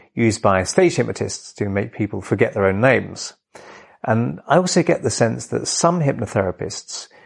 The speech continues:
feel that they can't reliably elicit hypnotic phenomenon,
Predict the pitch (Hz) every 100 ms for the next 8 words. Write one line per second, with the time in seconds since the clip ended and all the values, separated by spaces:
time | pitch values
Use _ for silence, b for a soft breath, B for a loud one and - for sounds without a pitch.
0 | b b - 131 117 120 110 104 - 170
1 | 170 - 120 107 120 151 143 110 92 90
2 | 104 - - 107 107 110 98 - 104 107
3 | - - - 101 107 92 92